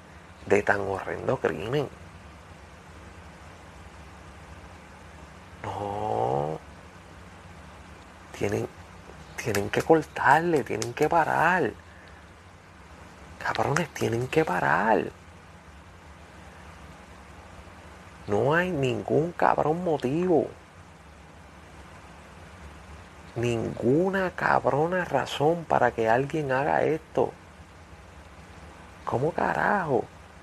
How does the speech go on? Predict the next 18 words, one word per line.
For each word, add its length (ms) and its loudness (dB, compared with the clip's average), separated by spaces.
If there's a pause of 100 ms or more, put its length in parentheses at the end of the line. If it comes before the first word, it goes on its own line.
(1200)
No 100 -4
me 80 4
explico, 560 2
no 100 0
me 100 -2
explico, 400 0
¿sabes? 340 2 (2500)
No 120 4
entiendo 680 2
por 200 -2
qué 420 0 (2000)
los 240 -2
cabrones 500 0
padres 500 2
siguen 420 2
haciendo 460 0
lo 140 2
mismo. 580 2